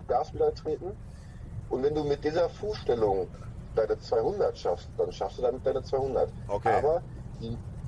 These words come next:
Speaker 1: weil die Getriebe sind so hoch übersetzt, dass die, äh, Motordrehzahl eh nicht über dreitausend geht. Ne? Schaffst du ja total bestimmt, schaffst du dreitausend K M H und zweihundert K M H, also dreitausend Umdrehungen und zweihundert K M H schaffst du, oder?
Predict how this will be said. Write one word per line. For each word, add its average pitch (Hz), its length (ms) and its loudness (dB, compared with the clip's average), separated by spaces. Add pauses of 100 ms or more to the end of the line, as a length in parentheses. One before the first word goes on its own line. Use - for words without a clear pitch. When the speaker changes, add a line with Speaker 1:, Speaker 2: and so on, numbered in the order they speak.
(120)
Speaker 1:
weil 113 120 4
die 127 80 -6
Getriebe 165 380 -2
sind 120 160 -4
so 151 160 4
hoch 160 340 0
übersetzt, 135 580 0
dass 440 160 2
die, 453 280 -8
äh, - 520 2 (120)
Motordrehzahl 104 760 0
eh 131 140 -2
nicht 151 200 -2
über 85 360 2 (960)
dreitausend 90 640 0
geht. 76 200 -4
Ne? 113 160 4
Schaffst - 220 -2
du - 40 6
ja - 60 2
total 90 280 0
bestimmt, - 360 -10 (400)
schaffst - 260 -2
du - 40 -2
dreitausend 139 560 2 (400)
K 139 120 0
M 131 60 0
H 135 80 2
und 127 140 2
zweihundert 131 260 4
K 139 120 0
M 135 80 2
H, 143 100 4
also 107 200 2
dreitausend 120 380 2
Umdrehungen 127 240 4
und 123 80 -4
zweihundert 131 280 4
K 131 100 0
M 123 60 0
H 139 100 0
schaffst 98 260 0
du, 76 40 4
oder? 127 200 4